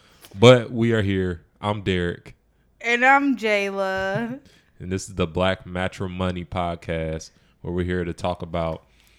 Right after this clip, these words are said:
Speaker 1: all things finances as we embark on our young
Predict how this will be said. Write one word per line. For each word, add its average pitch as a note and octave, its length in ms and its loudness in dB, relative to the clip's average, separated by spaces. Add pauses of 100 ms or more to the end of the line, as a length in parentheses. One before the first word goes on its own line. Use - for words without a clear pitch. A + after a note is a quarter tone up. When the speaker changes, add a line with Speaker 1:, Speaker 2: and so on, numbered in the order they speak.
(260)
Speaker 1:
all A2+ 240 2
things A2+ 400 -4
finances G2 1040 -4 (340)
as E2+ 200 -8
we F#2 260 -2
embark F2 500 -2
on F2+ 180 -8
our E2+ 460 -4 (300)
young F2+ 680 -6